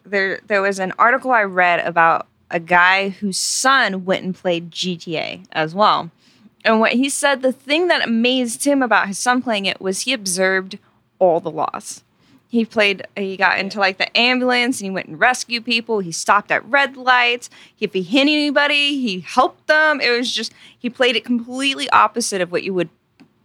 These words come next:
play as that game for, <laughs> for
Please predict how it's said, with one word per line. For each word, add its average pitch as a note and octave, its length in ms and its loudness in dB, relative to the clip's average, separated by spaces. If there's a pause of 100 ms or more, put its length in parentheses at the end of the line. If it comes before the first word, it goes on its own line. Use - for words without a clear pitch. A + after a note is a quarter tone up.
(100)
play A3 380 0
as D#3 240 -2
that D3 200 -4
game C#3 360 -2
for, E3 240 -2 (240)
<laughs> - 220 -18
for D#4+ 140 2